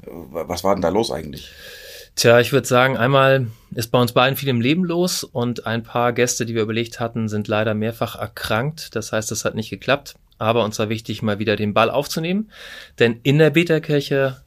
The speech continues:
Speaker 2: ist einiges los und
Speaker 1: Mhm.
Speaker 2: das wollen wir
Speaker 1: Mhm.
Speaker 2: euch heute gerne so ein bisschen sichtbar machen.
Speaker 1: Ja, unbedingt, unbedingt.
Speaker 2: Fangen wir an mit dem Thema Mitgliedschaft.
Speaker 1: Ja, das ist ein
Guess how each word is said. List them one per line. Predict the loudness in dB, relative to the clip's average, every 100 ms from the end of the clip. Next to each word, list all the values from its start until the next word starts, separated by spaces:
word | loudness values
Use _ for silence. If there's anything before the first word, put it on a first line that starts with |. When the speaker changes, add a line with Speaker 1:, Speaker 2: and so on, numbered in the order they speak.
| -4
Speaker 2:
ist | -2 0
einiges | 0 2 0 -2
los | -4 -4 -6 -10
und | -4 -2
Speaker 1:
Mhm. |
Speaker 2:
das | 0 0
wollen | -2 0
wir |
Speaker 1:
Mhm. | 0
Speaker 2:
euch | 0 -2
heute | -4 -2
gerne | -2 -2 -4
so | -4
ein | -6
bisschen | -8 -8
sichtbar | -8 -10 -10 -12
machen. | -12 -14 -18 -20 -20 _ -6
Speaker 1:
Ja, | 0 0
unbedingt, | 0 0 0 -2 -6 -14 _
unbedingt. | -2 -2 -2 -6 -10 -16 _ -20 -20 -20 _ -20 -16 -16 -16 -18 -16 2
Speaker 2:
Fangen | 4
wir | 6
an | 6
mit | 6
dem | 4
Thema | 2 2 2 0 -4 _ _
Mitgliedschaft. | 0 4 4 4 2 2 0 -4 -6 -8 -6 -6 -8 -14 -20 -20 -20 -20 -20 -20 _ -4
Speaker 1:
Ja, | -4 -4 _
das | -4 -2 -4
ist | -6 -6
ein | -8